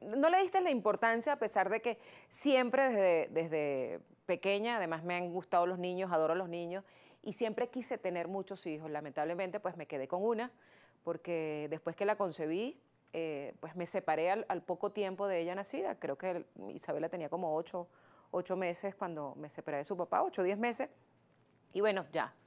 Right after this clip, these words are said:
este, no es tan fácil tampoco <laughs> conseguir pareja tan rápido y bueno, nada, me quedé sin pareja. Que si fue, eh, complejo el proceso de tenerla, claro que sí, porque la mujer después que pasa de los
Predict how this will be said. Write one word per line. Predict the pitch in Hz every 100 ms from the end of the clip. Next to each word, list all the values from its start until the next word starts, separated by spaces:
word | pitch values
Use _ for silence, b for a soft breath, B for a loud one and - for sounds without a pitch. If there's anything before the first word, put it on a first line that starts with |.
| b b b b -
este, | 170 - 170 147 143 87 - -
no | 214
es |
tan | - 214
fácil | 220 208 196
tampoco | 185 180 175 196
<laughs> |
conseguir | 220 - 233 226
pareja | 240 - -
tan | - 285
rápido | - 220 208 220 254
y |
bueno, | 247 175 185
nada, | 156 156 156
me | 156
quedé | 151 147 139
sin | - 165 - B B -
pareja. | 160 151 - _
Que | 233 226
si | 262
fue, | 220 - 269 285 311 330 B B B B
eh, | - 240 233
complejo | 226 240 220 233 269 285 294
el |
proceso | 294 226 233 226 262
de |
tenerla, | 254 240 233 208 180 160
claro | 175 160
que | 180
sí, | 175 123
porque | - 147 165
la | 165
mujer | 170 196
después | 240 269 269
que | 269
pasa | 262 180 - 139 B B B B B
de | 175 214 226 254 269 -
los | - 208 202 190 -